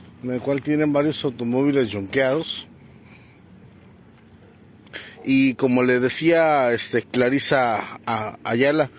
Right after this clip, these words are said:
nosotros no podemos dictaminar si es o no maltrato como medio de comunicación. Ese es trabajo de la autoridad.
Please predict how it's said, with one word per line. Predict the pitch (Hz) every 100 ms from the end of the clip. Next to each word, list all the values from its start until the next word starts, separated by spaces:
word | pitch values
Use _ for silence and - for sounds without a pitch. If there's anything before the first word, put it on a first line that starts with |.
| - - - - -
nosotros | 127 117 135 151 143
no | 151
podemos | 160 160 160 160 160
dictaminar | 147 - 135 123 123 143 147 123
si | - - 135
es | 139
o | 143
no | 135
maltrato | 139 135 135 127 131
como | - 120 113
medio | 127 139 139
de | 131
comunicación. | 117 110 104 110 156 160 - -
Ese | 135 127
es | 127
trabajo | 131 127 131 - 131
de | 107
la | 107
autoridad. | 101 113 110 117 151